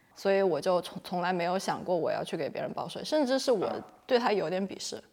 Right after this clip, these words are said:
Speaker 1: 但是经过那两个星期以后，我就发现，哇，税这个东西真的是，你如果要去让一个人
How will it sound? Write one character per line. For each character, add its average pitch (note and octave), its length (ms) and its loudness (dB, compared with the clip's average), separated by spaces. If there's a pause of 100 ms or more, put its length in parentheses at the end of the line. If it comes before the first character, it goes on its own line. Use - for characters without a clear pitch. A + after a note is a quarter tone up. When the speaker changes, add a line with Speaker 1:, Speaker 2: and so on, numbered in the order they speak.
(140)
Speaker 1:
但 A#3+ 140 2
是 G#3+ 340 4
经 A#3+ 260 0
过 A#3 220 2
那 B3 160 2
两 F#3+ 120 0
个 - 80 -6
星 F3 100 -6
期 F3 140 -6
以 - 80 -4
后， E3+ 160 -4
我 D#3+ 160 -4
就 F3+ 60 -8
发 F#3 180 -4
现， F#3 160 -4
哇， D#3+ 180 0
税 D#4+ 300 -2
这 A#3 100 0
个 G3 80 -2
东 F#3+ 160 -4
西 G3+ 120 -6
真 G#3 280 -2
的 F#3+ 140 -4
是， E3 340 -6 (380)
你 E3+ 340 -4 (180)
如 F#3+ 200 -2
果 G3 160 2
要 F#3+ 180 2
去 F#3 280 -2
让 G3 180 2
一 F3+ 100 -2
个 F#3+ 80 2
人 F3+ 220 -2